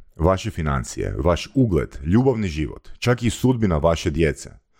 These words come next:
U jednom trenutku sve te stvari ovise o vašoj sposobnosti pregovaranja.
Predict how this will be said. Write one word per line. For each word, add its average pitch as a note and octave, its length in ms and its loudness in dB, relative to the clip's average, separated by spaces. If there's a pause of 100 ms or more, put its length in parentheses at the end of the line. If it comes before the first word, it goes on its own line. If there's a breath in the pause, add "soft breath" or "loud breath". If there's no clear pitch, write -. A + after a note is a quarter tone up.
(440 loud breath)
U D#2+ 180 4
jednom B2 340 0
trenutku E2 600 -4
sve A#2 240 0
te A#2 160 0
stvari E2+ 580 0
ovise F2+ 600 2
o C#2 100 -2
vašoj D2+ 340 2
sposobnosti C#2+ 720 0
pregovaranja. D#2+ 640 0